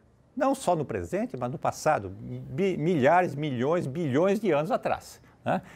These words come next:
Como é que a gente trabalha com esses conceitos? Nós vamos o-, olhar, né, o livro geológico, as folhas deste livro fragmentado, né, representado pelas rochas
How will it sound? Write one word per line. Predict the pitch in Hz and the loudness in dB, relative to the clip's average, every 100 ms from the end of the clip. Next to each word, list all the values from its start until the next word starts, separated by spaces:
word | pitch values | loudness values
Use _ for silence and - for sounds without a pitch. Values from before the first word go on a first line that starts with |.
| - - | -20 4
Como | 226 247 | 6 8
é | 254 | 6
que | 247 | 6
a | |
gente | 190 233 220 202 | 6 4 2 -6
trabalha | - 185 151 226 220 175 131 101 104 _ _ _ | 0 2 4 6 4 4 0 0 -6 _ _ _
com | - 165 | -2 0
esses | 165 - | 0 -2
conceitos? | 160 - 160 110 - 90 - - _ _ - - _ | -4 0 2 2 -2 -12 -16 -20 _ _ -20 -20 _
Nós | 135 151 | 0 2
vamos | 139 202 160 | 4 4 4
o-, | 165 147 143 | 2 2 0
olhar, | 147 123 208 202 - - _ _ _ _ | 2 6 6 6 2 -12 _ _ _ _
né, | 156 196 - - | -2 -2 -4 -4
o | 160 | 0
livro | 165 240 233 | 2 2 2
geológico, | 208 226 196 202 143 - | 2 2 4 4 4 -2
as | 117 - | -4 -4
folhas | - - 226 247 185 123 107 - - - _ _ _ | -12 -2 6 6 6 0 -2 -6 -16 -20 _ _ _
deste | 110 151 - 139 | 0 0 2 -2
livro | 131 165 123 127 117 85 - _ _ | 0 0 0 0 -2 -4 -12 _ _
fragmentado, | - 165 143 123 98 - 190 139 90 76 98 | 4 4 4 -2 -4 0 0 0 -6 -14 -10
né, | 147 247 - - - - _ - | -8 -8 -12 -20 -20 -20 _ -4
representado | 165 165 147 156 - 123 | -2 0 0 0 0 -2
pelas | 110 110 - | -2 -6 -2
rochas | 139 156 - 240 - - | -2 -2 -4 -8 -10 -18